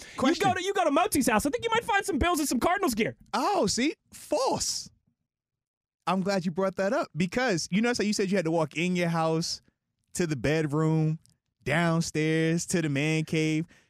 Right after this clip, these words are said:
Speaker 1: You know, this is, like, hidden, right? As soon as you
Speaker 2: And my
Speaker 1: walk
Speaker 2: house
Speaker 1: in,
Speaker 2: isn't that big.
Speaker 1: as soon as you walk in my house, as soon as you walk in the house, you busted, you, you won't even have to take another step. Just turn your head to the right. You gonna see two Steeler jerseys, and you gonna see a Let's Go Pens jersey.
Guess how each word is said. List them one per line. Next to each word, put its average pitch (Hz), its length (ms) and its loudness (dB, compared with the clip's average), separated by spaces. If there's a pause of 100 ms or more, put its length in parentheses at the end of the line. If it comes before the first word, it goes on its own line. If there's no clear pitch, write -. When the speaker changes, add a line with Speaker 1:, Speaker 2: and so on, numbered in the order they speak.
Speaker 1:
You 262 60 -4
know, 277 60 4
this 269 100 0
is, 208 80 -4
like, 202 180 -2
hidden, 160 400 -4
right? 147 260 -2 (840)
As 165 160 0
soon 269 220 -2
as 226 120 0
you 240 80 2
Speaker 2:
And 233 60 2
my 214 80 4
Speaker 1:
walk 220 80 4
Speaker 2:
house - 140 4
Speaker 1:
in, 175 80 2
Speaker 2:
isn't 147 140 -2
that 139 160 -2
big. 156 260 0
Speaker 1:
as 196 200 0
soon 294 220 0
as 233 140 0
you 262 100 2
walk 233 240 2
in 214 140 2
my 214 200 2
house, 202 680 -2 (760)
as 214 180 0
soon 370 520 -2
as 233 160 2
you 208 120 2
walk 190 240 2
in 170 100 2
the 151 80 2
house, 120 380 -2 (360)
you 240 160 2
busted, 240 480 -2
you, 226 120 4
you 254 180 2
won't 403 140 0
even 330 120 0
have 285 140 0
to 240 60 -10
take 285 200 -4
another 240 180 0
step. - 160 -4
Just 285 140 -4
turn 285 180 -2
your 247 120 0
head 240 180 0
to 269 80 -2
the 226 60 0
right. 240 280 -2 (520)
You 202 120 2
gonna 220 160 2
see 185 180 0
two 214 180 -2
Steeler 233 400 -2
jerseys, 240 500 0
and 247 220 0
you 233 80 0
gonna 214 120 -2
see 220 160 -2
a 208 60 0
Let's 208 240 -2
Go 208 180 -2
Pens 226 480 -2
jersey. 131 440 -4